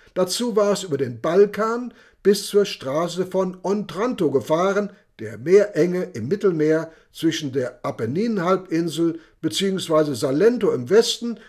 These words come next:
und der Balkanhalbinsel im Osten, wo das aufgetauchte deutsche U-Boot U B dreiundfünfzig unter Oberleutnant zur See Robert Sprenger am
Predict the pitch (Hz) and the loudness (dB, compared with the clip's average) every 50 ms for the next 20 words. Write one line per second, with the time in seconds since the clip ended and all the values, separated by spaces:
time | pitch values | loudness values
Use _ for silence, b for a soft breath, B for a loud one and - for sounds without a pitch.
0 | B B _ - 226 254 254 233 - - 139 123 110 - - 156 180 190 185 185 | B B _ -4 -4 -2 -4 -4 -4 -4 -4 -4 -4 -2 0 2 4 4 2 2
1 | 175 170 180 180 156 110 110 131 143 139 - - 123 131 135 120 117 139 143 143 | -2 -4 -4 -4 -6 -6 -4 -4 -4 -6 -6 -8 -8 -8 -6 -6 -6 -4 -4 -4
2 | - - 135 135 - - - 101 101 95 - b b b b b b b _ - | -4 -4 -4 -4 -4 -6 -8 -10 -16 -18 -20 b b b b b b b _ 0
3 | 190 202 202 185 - - 240 262 262 - 262 233 - 202 214 226 208 - - 160 | 2 2 2 2 0 0 0 0 0 0 -2 -2 2 2 2 2 0 -2 -4 -4
4 | - 170 190 226 233 - - - - - 208 233 254 202 160 147 131 135 127 - | 0 2 4 4 4 2 -2 -6 -6 -4 -2 -2 -2 0 2 2 2 2 2 -2
5 | - _ 226 233 247 190 160 185 190 180 185 - 160 160 170 175 165 - 254 277 | -6 _ -2 -2 0 4 6 8 8 6 6 0 -4 -4 -4 -4 -4 -4 -4 -4
6 | 277 - - - - 143 120 107 - - - b b b b b b - 160 156 | -6 -6 -10 -10 -8 -8 -8 -8 -10 -14 -20 b b b b b b -2 0 0
7 | - 135 131 - - 160 180 175 175 160 156 160 160 160 - 151 151 147 147 - | 0 0 -2 0 0 0 0 2 2 4 4 4 2 0 -2 -4 -4 -4 -2 0
8 | 151 139 131 117 110 151 160 165 175 170 170 B B - 143 170 185 196 196 - | 0 0 0 0 0 2 2 2 2 0 -2 B B -4 -2 0 2 2 0 0
9 | - - - 190 233 233 220 127 101 b b b b _ - 113 113 | -4 -4 -2 0 0 2 0 0 -4 b b b b _ -12 -10 -10